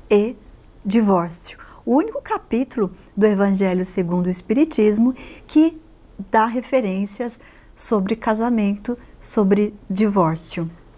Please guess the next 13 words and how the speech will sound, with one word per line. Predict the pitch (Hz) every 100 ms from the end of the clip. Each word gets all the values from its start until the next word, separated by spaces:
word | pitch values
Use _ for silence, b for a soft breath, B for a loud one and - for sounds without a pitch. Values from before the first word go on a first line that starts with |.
| - - -
O | 196
único | 185 214 233
capítulo. | 240 262 262 160 156 185 175 190 - - - - - - - B B B B B B
E | 330
por | 330 - 494 - -
que, | - 254 247 277 - _ _ _ - - - -
também | 226 214 190 196
vamos | 214 214 202
comentar, | - 190 190 208 202 202 220 247 b b b -
existe | 285 247 185 214 233 247 - - 247 -
e |
como | 220 - 247 254 269
surgiu | - 285 285 208 202 202 226